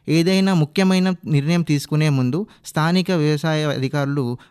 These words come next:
మీకు అందుబాటులో ఉంటారు. వీటి వల్ల మీరు యాప్ ద్వారా వచ్చిన సమాచారాన్ని, నిపుణులు చెప్పిన సమాచారాన్ని రెండింటినీ మీరు తెలుసుకొని మీరు సరైన డిసిజన్ తీసుకోవడానికి ఉపయోగపడుతుంది.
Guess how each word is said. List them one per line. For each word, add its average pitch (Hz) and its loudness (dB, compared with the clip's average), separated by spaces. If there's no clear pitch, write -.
మీకు 135 0
అందుబాటులో 143 0
ఉంటారు. 131 -4
వీటి 165 2
వల్ల 170 -2
మీరు 156 2
యాప్ 147 0
ద్వారా 170 2
వచ్చిన 156 0
సమాచారాన్ని, 147 0
నిపుణులు 170 2
చెప్పిన 156 -2
సమాచారాన్ని 139 -2
రెండింటినీ 170 2
మీరు 147 0
తెలుసుకొని 151 -4
మీరు 156 0
సరైన 156 0
డిసిజన్ 160 0
తీసుకోవడానికి 135 -2
ఉపయోగపడుతుంది. 123 -4